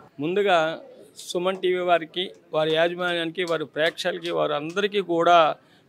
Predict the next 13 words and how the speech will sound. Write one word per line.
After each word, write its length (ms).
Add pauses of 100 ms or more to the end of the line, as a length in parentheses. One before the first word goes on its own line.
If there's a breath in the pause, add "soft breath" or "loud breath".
మా 140
జీజీ 420 (100)
చారిటీ 320
హాస్పిటల్స్, 760 (360 soft breath)
పైడి 220
రాకేష్ 420
రెడ్డి 240
ఫౌండేషన్ 640
వారి 180
ద్వారా 260
మా 140
ధన్యవాదాలు 600
తెలుపుతూ, 600